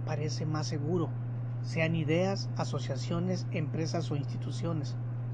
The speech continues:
etcétera. Y en términos de las creencias que determinan el estado eterno de nuestras vidas, pienso que con mayor interés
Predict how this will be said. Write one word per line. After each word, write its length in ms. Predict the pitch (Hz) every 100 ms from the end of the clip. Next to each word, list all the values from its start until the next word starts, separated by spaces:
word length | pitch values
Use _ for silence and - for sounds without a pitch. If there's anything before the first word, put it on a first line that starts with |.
| -
etcétera. 480 | - 160 - 143 - - - - - - - -
Y 120 | 175
en 180 | 160 -
términos 500 | 185 214 233 226 175
de 80 | 165
las 200 | 156 -
creencias 760 | 156 151 190 170 156 147 - - - - -
que 120 | 165
determinan 640 | 156 - 120 147 180 214
el 120 | 180
estado 380 | 147 - 180 185
eterno 480 | 180 170 170 180 165
de 100 | 151
nuestras 440 | 147 - 151 -
vidas, 400 | 160 180 151 135 - - - -
pienso 380 | 185 185 190 -
que 120 | 208
con 240 | 185 151 135
mayor 340 | 127 - 165
interés 640 | 202 208 202 170 170 185